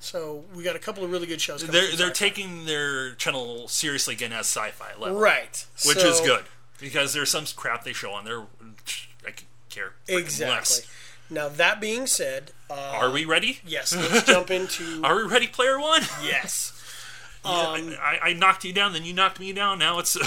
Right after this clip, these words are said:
Speaker 2: <laughs>
Speaker 1: Yeah, here we go. Here we go.
Speaker 2: Oh my God! Uh, I think I, uh, after watching this trailer, I immediately texted you and said I was in a Goosebumps coma.
Speaker 1: It's okay. So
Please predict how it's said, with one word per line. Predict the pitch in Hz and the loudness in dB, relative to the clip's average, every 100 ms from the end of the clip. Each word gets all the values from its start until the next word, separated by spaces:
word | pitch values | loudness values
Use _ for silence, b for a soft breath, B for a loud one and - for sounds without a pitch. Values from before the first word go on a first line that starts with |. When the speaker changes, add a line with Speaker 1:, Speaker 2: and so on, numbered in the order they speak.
| - | -4
Speaker 2:
<laughs> | 139 - | -8 -4
Speaker 1:
Yeah, | 175 | -2
here | 151 190 | 2 2
we | 202 | 2
go. | 233 262 - | 0 -2 -6
Here | 175 180 | -6 -4
we | 190 | -4
go. | 226 - | -4 0
Speaker 2:
Oh | 165 180 175 | 4 6 4
my | 156 139 | 2 0
God! | 135 131 127 | 4 2 2
Uh, | 123 131 131 | 0 2 2
I | 139 147 | 0 0
think | 185 185 | 0 -4
I, | 165 151 - - | -4 -8 -16 -6
uh, | 147 139 139 | -4 -4 2
after | 147 160 | 2 2
watching | 143 233 160 | -2 -2 -2
this | 143 | -8
trailer, | - 139 135 | -6 -4 -2
I | 123 - - | -4 -6 -16
immediately | - 127 139 143 139 | -12 -6 -6 -4 -8
texted | 131 139 127 - - | -4 -4 -4 -10 -10
you | 135 131 127 | -8 -6 -8
and | 120 113 | -8 -6
said | 131 120 | -4 -4
I | 113 120 | -4 -6
was | 120 117 | -4 -6
in | 120 110 | -6 -8
a | |
Goosebumps | 107 117 113 - 110 - | -10 -4 -4 -4 -8 -6
coma. | - 110 101 - B B B B B B - - | -8 -8 -10 -14 B B B B B B -14 -2
Speaker 1:
It's | 226 - - - | 0 4 2 2
okay. | 208 196 170 | -4 -2 0
So | - 208 196 190 185 | 0 2 0 0 -4